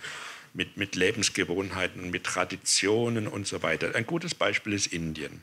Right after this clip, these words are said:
Indien hatte im Jahr neunzehnhundertfünfzig eine biologische, eine Reproduktionsrate von fünf Komma acht.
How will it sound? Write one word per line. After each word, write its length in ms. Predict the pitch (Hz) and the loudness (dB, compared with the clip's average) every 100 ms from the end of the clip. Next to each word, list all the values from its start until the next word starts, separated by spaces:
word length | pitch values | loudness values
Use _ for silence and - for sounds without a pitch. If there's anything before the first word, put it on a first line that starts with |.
| _ _ _ - _ - - - - - - | _ _ _ -20 _ -20 -20 -20 -20 -20 -4
Indien 440 | 135 156 156 135 110 | 0 2 4 4 2
hatte 260 | 123 - | 2 2
im 300 | 127 - 110 | 4 4 4
Jahr 160 | 101 95 | 4 4
neunzehnhundertfünfzig 1120 | 92 87 80 82 - 151 160 - - 143 - | 2 2 0 -2 0 0 0 0 2 2 2
eine 240 | 90 85 82 | 2 2 0
biologische, 720 | 98 90 90 110 131 120 - | 2 2 4 2 2 2 2
eine 240 | 73 76 | 0 2
Reproduktionsrate 1200 | 82 - 85 - 76 - 113 123 - 110 117 107 | 2 2 0 0 0 2 4 4 4 4 2 2
von 180 | - 92 | -2 0
fünf 340 | - 110 - | 0 0 -2
Komma 300 | - 76 69 | -2 0 2
acht. 400 | - 92 - - | 2 2 0 -4